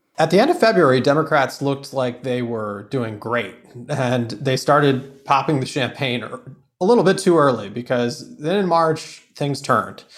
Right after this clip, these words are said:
Now, Democrats had gotten some great state court rulings in Pennsylvania and North Carolina, overturning Republican gerrymanders. They did well with the commission states like New Jersey and California. They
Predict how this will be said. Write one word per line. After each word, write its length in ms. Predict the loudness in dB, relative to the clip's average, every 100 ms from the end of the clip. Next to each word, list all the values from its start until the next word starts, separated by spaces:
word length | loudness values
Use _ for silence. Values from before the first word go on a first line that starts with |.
| -20 -20 -6
Now, 340 | 0 2 2 0
Democrats 480 | 0 0 2 0 0
had 140 | 0
gotten 240 | 0 0
some 180 | -6 -10
great 540 | -6 -2 0 0 -4 -14
state 480 | -10 -4 -4 -4
court 340 | -4 0 0 0
rulings 500 | -4 -4 -4 -6 -10
in 120 | -6
Pennsylvania 840 | -6 -4 -2 2 4 4 4 2
and 120 | 0 -8
North 180 | -10
Carolina, 800 | -8 -6 0 2 4 4 2 0 -8 -20 -4
overturning 600 | 0 2 2 2 0 0
Republican 580 | -2 0 -2 -2 -6 -6
gerrymanders. 840 | -2 -2 0 -4 -4 -4 -4 -8 -14 -6
They 260 | -4 -4
did 320 | -6 -2 -2 2
well 360 | 4 6 4
with 380 | 2 -2 -4 -10 _ -10
the 180 | -6
commission 520 | -6 -2 0 2 2 2
states 520 | 2 2 2 2 -2
like 200 | -6 -6
New 100 | -6
Jersey 320 | -2 0 -2
and 80 | -2
California. 480 | -2 -2 0 0 2
They 300 | 0 -6